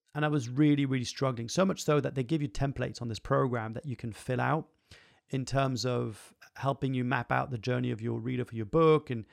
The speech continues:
you know, what the book's about, what's the benefit for you, for the reader, all that stuff.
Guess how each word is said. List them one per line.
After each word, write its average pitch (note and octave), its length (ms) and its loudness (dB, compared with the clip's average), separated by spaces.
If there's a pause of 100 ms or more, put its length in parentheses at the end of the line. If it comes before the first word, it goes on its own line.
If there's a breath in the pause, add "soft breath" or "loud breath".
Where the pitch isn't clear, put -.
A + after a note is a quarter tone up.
(420 soft breath)
you C#3 80 -8
know, C3 80 0
what B2 140 -6
the A#2 80 -8
book's - 240 -8
about, C#3 480 4
what's C3+ 160 -10
the B2 80 -10
benefit C#3 500 -2
for - 80 -8
you, B2+ 300 0
for - 160 -10
the A2+ 80 -6
reader, C3+ 340 2
all C3+ 80 -4
that D3+ 180 -2
stuff. C3+ 220 -2